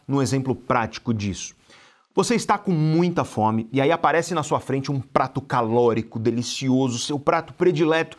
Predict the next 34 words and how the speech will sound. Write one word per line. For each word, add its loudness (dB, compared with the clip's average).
e 0
ao 4
lado 2
desse 0
prato 0
tem 2
uma 0
comida -2
bem -4
sem -2
graça, -2
um -6
chuchu 0
cozido 2
com 2
água 0
e 0
sal. 0
O 6
que 2
chama 2
mais 0
a 2
tua 2
atenção? -4
O 2
prato 0
calórico 2
delicioso 2
ou 2
o 2
chuchu 0
sem 0
graça? -2